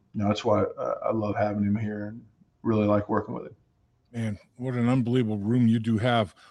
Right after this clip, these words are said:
Speaker 2: What about Joe Bacci? Another guy that's, uh, he's all about team. That dude, he's, uh, he is totally selfless, isn't he?
Speaker 1: No question. I mean, you look back to twenty twenty-one, the games he went in and played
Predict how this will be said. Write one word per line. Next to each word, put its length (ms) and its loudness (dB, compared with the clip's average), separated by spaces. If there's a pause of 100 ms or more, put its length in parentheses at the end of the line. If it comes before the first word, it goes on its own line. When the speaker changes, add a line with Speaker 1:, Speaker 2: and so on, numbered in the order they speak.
(100)
Speaker 2:
What 80 -4
about 220 4
Joe 200 2
Bacci? 500 0 (160)
Another 300 -2
guy 260 2
that's, 260 -4
uh, 240 2 (300)
he's 140 2
all 140 6
about 300 4
team. 240 6
That 220 4
dude, 320 0 (420)
he's, 240 -4
uh, 240 0 (160)
he 240 2
is 240 0 (380)
totally 420 4
selfless, 640 2
isn't 200 0
he? 160 2 (340)
Speaker 1:
No 300 12
question. 420 2
I 20 8
mean, 140 10
you 100 12
look 240 10
back 340 10
to 360 4
twenty 320 8
twenty-one, 800 8
the 60 4
games 380 6
he 140 4
went 240 6
in 140 4
and 120 2
played 600 4